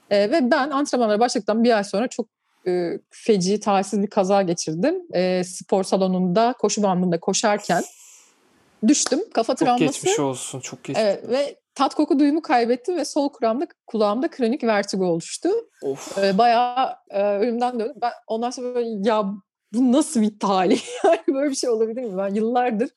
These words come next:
Speaker 1: bu
Speaker 2: Çok
Speaker 1: yarışmayı
Speaker 2: şanssızlık
Speaker 1: bekledim.
Speaker 2: olmuş.
Speaker 1: İnanılmaz şanssız ve orada za-, işte madalyaları attığım dönem de o zamana denk geliyor. Ben dedim ki, "Artık ya bir şey benim mi? Bu işi yapmamı istemiyor ya," dedim yani. Ee, şey söyleyeyim,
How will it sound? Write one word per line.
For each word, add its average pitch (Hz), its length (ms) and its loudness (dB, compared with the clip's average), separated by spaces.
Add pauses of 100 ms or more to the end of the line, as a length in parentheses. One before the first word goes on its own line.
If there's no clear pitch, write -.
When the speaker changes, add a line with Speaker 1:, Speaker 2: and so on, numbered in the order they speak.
(380)
Speaker 1:
bu 208 40 -2
Speaker 2:
Çok 233 60 2
Speaker 1:
yarışmayı 262 420 2
Speaker 2:
şanssızlık 240 280 0
Speaker 1:
bekledim. 220 240 0
Speaker 2:
olmuş. - 420 -10 (340)
Speaker 1:
İnanılmaz 359 640 0
şanssız 311 420 0 (160)
ve 262 160 2
orada 277 300 4
za-, 202 200 2
işte 226 140 -2
madalyaları 220 600 2 (100)
attığım 220 380 -2
dönem 233 260 0
de 233 40 2
o 202 100 2
zamana 175 320 -2
denk 175 200 -4
geliyor. 190 380 0 (920)
Ben 214 180 2
dedim 220 140 2
ki, - 100 -2
"Artık 196 340 -4
ya 185 240 2
bir 202 60 2
şey 277 300 4
benim 247 240 4
mi? 208 180 2
Bu 254 120 2
işi 247 180 2
yapmamı 208 360 2
istemiyor 208 480 0
ya," 165 260 2
dedim 165 200 -2
yani. 165 260 -6 (100)
Ee, 202 180 0
şey 220 280 0 (120)
söyleyeyim, 208 560 0